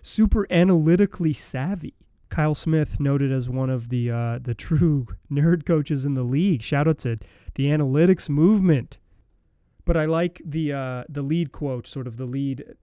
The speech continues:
framing of the, of this story from the Spokesman Review is that in C J Ellaby's final game, they're playing at, uh,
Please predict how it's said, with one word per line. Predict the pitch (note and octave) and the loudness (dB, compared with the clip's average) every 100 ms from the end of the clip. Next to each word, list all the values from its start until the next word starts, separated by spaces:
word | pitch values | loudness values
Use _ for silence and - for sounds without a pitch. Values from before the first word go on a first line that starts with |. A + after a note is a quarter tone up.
| _ _ _ _ _ | _ _ _ _ _
framing | - D3 C3+ C3 B2+ A#2+ | -14 -8 -6 -6 -6 -6
of | A2+ A2 | -8 -8
the, | A2+ A2+ A2 - _ _ | -8 -8 -8 -12 _ _
of | - B2+ | -8 -6
this | A#2+ - | -6 -8
story | - - B2 A#2+ A#2 | -8 -4 -2 -2 -4
from | - C3 A2+ A2 | -6 -6 -6 -6
the | A2+ | -8
Spokesman | - A#2+ - A#2+ | -6 -6 -6 -6
Review | A#2 A#2+ C#3+ B2+ | -4 0 2 2
is | A#2 | -2
that | B2+ A#2 - - _ - | -4 -6 -8 -20 _ -4
in | E3+ D3+ D3 C#3+ | 2 2 2 -2
C | - F#3 | -4 0
J | F3+ | 2
Ellaby's | E3+ E3 D#3 | 4 2 0
final | - - C#3+ D3 D3 C3+ | -4 -4 -2 0 0 -2
game, | A2+ B2+ A#2+ A#2 A#2+ | -4 -2 -2 -4 -6
they're | A#2+ | -6
playing | B2 - C3+ C3 C3 | -4 -2 -2 -2 -4
at, | B2 A#2+ A#2+ - | -4 -6 -8 -10
uh, | C3 A#2 A#2 A#2 | -8 -6 -6 -8